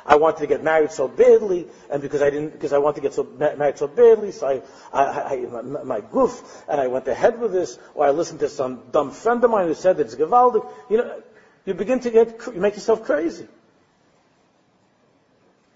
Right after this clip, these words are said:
Dvareinu eilu mukarim l'chol adam shekva avar es hashana rishayna v'af pachas mikach. What I'm telling you now is,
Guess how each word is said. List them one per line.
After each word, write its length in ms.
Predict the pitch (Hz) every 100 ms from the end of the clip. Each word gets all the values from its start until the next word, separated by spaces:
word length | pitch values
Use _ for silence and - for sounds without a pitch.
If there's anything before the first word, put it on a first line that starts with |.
| _ _ _ _ _ _ _ _ _ _ _ _ _ _ _ _ _ _ _ _ _ _ _ _
Dvareinu 560 | 135 139 147 180 190 185
eilu 460 | 147 175 185 165 151
mukarim 720 | - 139 139 185 247 277 - - -
l'chol 640 | 120 - 202 220 247 202
adam 140 | 208 196
shekva 440 | - 160 - 156 165
avar 460 | 190 175 170 165 147
es 120 | 127
hashana 380 | 131 - 151 143
rishayna 400 | 135 135 135 127
v'af 300 | 131 127 -
pachas 260 | 131 117
mikach. 400 | 113 113 101 80 _ _ _ _ _ _ _ -
What 100 | 123
I'm 140 | 135
telling 280 | 123 190 202
you 80 | 190
now 280 | 175 165 156
is, 160 | 131